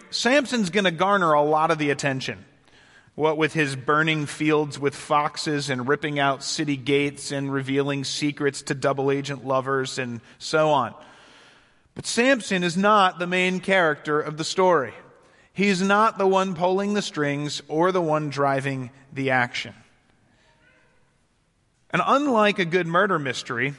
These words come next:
it's not the villain who needs to be revealed, but the real hero. And unlike a good murder mystery, the Bible doesn't wait till the end of the story to reveal the real hero.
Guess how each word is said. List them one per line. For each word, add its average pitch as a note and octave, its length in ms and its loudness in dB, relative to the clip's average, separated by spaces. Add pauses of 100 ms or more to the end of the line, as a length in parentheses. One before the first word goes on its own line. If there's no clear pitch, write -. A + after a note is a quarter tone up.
(180)
it's D#3+ 180 -8
not G#3+ 300 2
the G3 40 0
villain D#3+ 580 2
who C#3 120 -4
needs B2+ 300 -6
to - 100 -10
be B2+ 300 -8
revealed, B2+ 640 -6 (560)
but C#3+ 100 -6
the E3 100 0
real D3+ 200 0
hero. C#3 580 -8 (840)
And C#3 160 -6
unlike G#3 500 2
a G3+ 40 -2
good F#3 220 0
murder F#3+ 340 2
mystery, D#3+ 480 0
the E3 140 0
Bible G3+ 400 4
doesn't F3+ 380 0
wait F#3+ 300 0
till F#3 160 -2
the F3 240 0
end A3+ 380 2
of F3 120 -2
the D#3 100 -2
story C3+ 520 0
to D#3 140 -4
reveal C3+ 440 -2
the C3+ 120 -4
real B2+ 240 -4
hero. C3 480 0